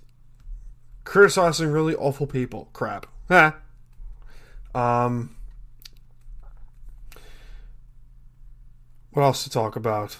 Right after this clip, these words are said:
Uh, WrestleMania weekend was over. WrestleMania was over the weekend. Did you guys, uh, did you guys fucking see WrestleMania at all?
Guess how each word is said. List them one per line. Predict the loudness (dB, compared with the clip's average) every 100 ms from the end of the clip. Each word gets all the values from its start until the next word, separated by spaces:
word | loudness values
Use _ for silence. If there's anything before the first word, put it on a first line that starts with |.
| -10
Uh, | -2 0
WrestleMania | 2 2 2 2 0 0 2 2
weekend | 2 2 2 0 -2 -12 -20 -20 -20 -12
was | -6 2
over. | 2 0
WrestleMania | -2 -2 0 -2 -2 0
was | 0
over | 0 0
the | 0
weekend. | 0 2 0 -2 -8 -20 -20 -20 -20 -20 -20 -20 -20 -20 -20 -20 -20 -20 -20 -20 -20 -20 -20 -20 -20 -20 -20 -14 -10
Did | -6
you | 0
guys, | 4 4 4
uh, | 6 6 4 0 -10 _ _ _ _ _ _ _ _ _ _ _ _ _ _ _ _ _ _ _ _ _ _ _ _ _ _ _ _ _ _ _ -4
did | -2
you | 2 6
guys | 6 6
fucking | 4 2 2
see | 2 4
WrestleMania | 4 4 0 0 0 -2 -2
at | 0
all? | 2 0 -4